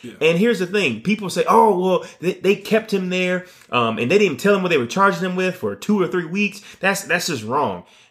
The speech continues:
Speaker 2: Not in motherfucking Sweden. See, that's very much an American thing.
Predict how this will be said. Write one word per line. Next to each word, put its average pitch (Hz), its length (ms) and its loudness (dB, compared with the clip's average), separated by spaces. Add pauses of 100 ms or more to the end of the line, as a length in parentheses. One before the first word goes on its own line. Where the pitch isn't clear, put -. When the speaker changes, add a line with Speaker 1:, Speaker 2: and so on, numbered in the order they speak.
Speaker 2:
Not 110 280 2
in 135 100 2
motherfucking 160 500 2
Sweden. 208 680 0 (180)
See, 180 160 0
that's 185 160 2
very 180 300 0
much 175 240 0
an 135 80 -2
American 143 580 0
thing. 95 340 -8